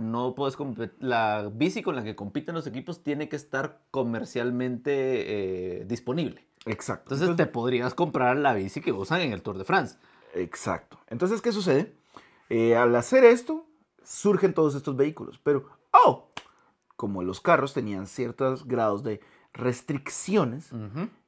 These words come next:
Speaker 2: entonces
Speaker 1: Sí, porque le, tenía que ser como el carro, entre comillas, igual al de carreras, pero sí tenía que ser un carro legal para vender. No podía
Speaker 2: Exacto.
Speaker 1: estar modificado al nivel del real de carreras.
Speaker 2: Exacto. Entonces, ¿qué sucede?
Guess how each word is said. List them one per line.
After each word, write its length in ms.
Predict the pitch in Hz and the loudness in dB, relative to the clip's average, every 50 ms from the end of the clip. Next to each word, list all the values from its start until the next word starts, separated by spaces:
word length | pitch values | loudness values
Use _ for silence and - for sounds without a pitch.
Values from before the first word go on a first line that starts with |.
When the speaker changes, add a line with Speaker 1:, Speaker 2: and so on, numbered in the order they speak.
| _ _ _ _ | _ _ _ _
Speaker 2:
entonces 320 | 131 113 - 139 120 104 | -10 -2 0 2 2 4
Speaker 1:
Sí, 40 | - | 2
porque 240 | 143 135 147 131 117 | 2 2 2 0 0
le, 240 | 120 123 92 87 - | -2 -4 -6 -6 -4
tenía 320 | - 139 131 151 165 165 | -4 -4 -2 -2 -2 -2
que 80 | 175 160 | -2 -2
ser 120 | 185 180 | -2 -2
como 160 | 180 185 165 | -2 -2 -2
el 80 | 139 117 | -2 -2
carro, 380 | - 151 160 180 175 - - _ | 0 0 2 2 0 -2 -6 _
entre 460 | 135 127 113 123 127 110 - 135 127 | -6 -4 -4 -4 -6 -4 -4 -4 -2
comillas, 460 | - 127 120 135 151 156 156 139 - 131 | -2 -2 -2 -2 -2 -2 -4 -4 -4 -6
igual 260 | 110 113 127 135 151 | -4 -2 -2 0 0
al 140 | 165 175 175 | 0 0 -2
de 100 | 175 175 | -2 -2
carreras, 520 | 180 190 185 180 180 175 175 180 175 - | -2 -2 0 0 0 0 0 -2 -4 -4
pero 180 | - 117 107 95 | -8 -8 -8 -8
sí 100 | 104 95 | -8 -8
tenía 280 | 85 117 107 113 113 - | -8 -8 -6 -8 -8 -10
que 80 | 104 | -10
ser 100 | 110 113 | -10 -8
un 80 | 110 101 | -8 -8
carro 220 | - 113 104 113 113 | -8 -8 -6 -6 -6
legal 280 | 107 104 98 95 95 | -6 -6 -6 -6 -6
para 160 | - 107 104 | -6 -6 -6
vender. 300 | 107 110 120 131 156 139 | -4 -4 0 0 0 0
No 60 | - - - - | -2 -6 -8 -4
podía 80 | - 117 | -4 -4
Speaker 2:
Exacto. 520 | 104 - 131 131 135 113 135 127 110 135 | -4 -4 -4 -4 -2 0 2 2 4 4
Speaker 1:
estar 220 | 135 131 - 139 135 | 2 0 0 -2 0
modificado 360 | 135 135 127 120 110 120 131 | 0 -2 -2 -2 -2 0 0
al 240 | 139 135 127 120 127 | 2 2 0 0 -2
nivel 400 | 123 117 104 117 143 147 135 123 | -4 -4 -2 -2 0 0 0 0
del 200 | 117 117 110 104 | -2 -2 -4 -6
real 320 | - 110 107 110 113 110 98 | -8 -8 -6 -4 -4 -4 -4
de 100 | 113 - | -6 -6
carreras. 460 | - 123 131 123 92 98 - _ _ _ | -4 -4 -4 -4 -6 -8 -16 _ _ _
Speaker 2:
Exacto. 540 | 127 123 117 104 - - - - - - 117 | 4 4 4 2 -2 -10 -12 -12 -12 -12 -10
Entonces, 300 | 139 151 214 226 220 185 | -2 -2 0 0 0 -2
¿qué 100 | 240 214 | -2 -2
sucede? 360 | 196 185 214 214 214 269 | 0 2 2 2 2 2